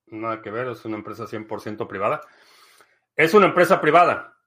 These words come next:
eh, de la misma forma que muchas empresas, mu-, los bancos son empresas privadas. La cuestión es que su operación depende de los bancos. Si no tienen acceso a los bancos, no tienen negocio.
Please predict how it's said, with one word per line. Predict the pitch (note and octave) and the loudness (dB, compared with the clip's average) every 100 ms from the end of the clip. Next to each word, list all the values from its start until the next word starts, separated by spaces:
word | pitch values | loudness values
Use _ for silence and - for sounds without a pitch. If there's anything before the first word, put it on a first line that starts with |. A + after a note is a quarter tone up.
| _ _ | _ _
eh, | A2+ G#2 G2+ G#2 | -6 -4 -4 -8
de | A#2 A2 B2 | -12 0 2
la | B2+ | 4
misma | B2+ E3 E3+ E3 | 2 0 2 2
forma | D#3+ E3 E3 E3 | 2 2 0 -2
que | C3 A#2+ A2+ G#2+ G#2 | -4 -2 -2 -2 -4
muchas | G#2 B2 C#3 D3 - | -6 -8 -8 -8 -8
empresas, | A#2+ C3+ C3 C#3+ B2+ - - _ _ - | -6 -4 -4 -4 -10 -12 -20 _ _ -20
mu-, | A#2 G#2+ B2 A#2+ | -16 -12 -12 -8
los | A2 G#2 | -8 0
bancos | C#3 D#3 C3+ | 0 0 -4
son | C3+ B2+ | -6 -6
empresas | A2 A#2 A#2+ - | -6 -10 -10 -10
privadas. | A#2+ D3 B2 - _ _ _ _ _ _ _ _ _ | -2 0 -2 -8 _ _ _ _ _ _ _ _ _
La | - B2+ B2 | -6 -2 -2
cuestión | C3 - D#3+ E3 | -4 -6 -4 -4
es | E3 | -6
que | C#3 | -10
su | - B2+ | -8 -10
operación | - A#2+ A#2 A2+ C#3 D3+ | -6 -6 -6 -6 -8 -8
depende | C#3 B2 D3 C#3+ D3 B2 A#2 _ | -8 -10 -6 -6 -6 -10 -10 _
de | G#2 G2+ | _ -14
los | A2 A2+ | -12 -8
bancos. | D3 D3 A2 - _ _ _ _ _ | -8 -8 -16 -20 _ _ _ _ _
Si | _ A2 | _ -12
no | A#2 C#3+ | -4 -4
tienen | D3+ D#3 D3 | -4 -6 -6
acceso | C3 - C#3+ | -8 -8 -6
a | C#3+ | -6
los | B2+ | -4
bancos, | C3+ C#3 C#3+ D3 D3 _ | -2 -2 -6 -10 -12 _
no | A2+ A2 A#2 A#2+ | -18 -12 -12 -10
tienen | C3 B2 B2 | -10 -8 -8
negocio. | B2 B2 C#3+ C#3 G2+ | -10 -8 -8 -10 -18